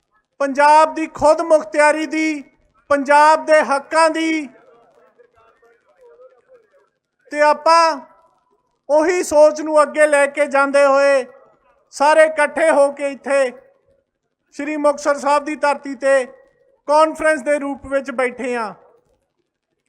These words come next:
ਸਮਾਂ ਪਿੱਛੇ ਲੈ ਕੇ ਜਾਂਦੇ ਹਾਂ ਥੋੜ੍ਹਾ ਜਿਹਾ,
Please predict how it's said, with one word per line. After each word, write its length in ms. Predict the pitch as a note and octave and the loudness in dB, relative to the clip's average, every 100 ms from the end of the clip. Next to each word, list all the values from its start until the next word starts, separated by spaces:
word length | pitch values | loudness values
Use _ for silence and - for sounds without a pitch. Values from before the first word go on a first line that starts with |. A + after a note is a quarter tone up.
| _ _ _ C5 B4 _ _ _ _ _ _ _ _ _ _ _ _ _ _ _ | _ _ _ _ _ _ _ _ _ _ _ _ _ _ _ _ _ _ _ _
ਸਮਾਂ 500 | - C4 D#4 D#4+ E4 C#4+ - _ _ _ _ _ _ _ - | -6 0 2 4 2 -2 -16 _ _ _ _ _ _ _ -14
ਪਿੱਛੇ 320 | D4+ - E4+ | -12 -2 2
ਲੈ 140 | E4+ D4+ | 2 2
ਕੇ 180 | D4+ D#4 | -2 -2
ਜਾਂਦੇ 360 | D4 D4 D4+ | 0 0 0
ਹਾਂ 80 | D4+ | 0
ਥੋੜ੍ਹਾ 340 | D4 C#4+ D4+ D4+ | 0 0 2 2
ਜਿਹਾ, 320 | D4 D4+ | 4 4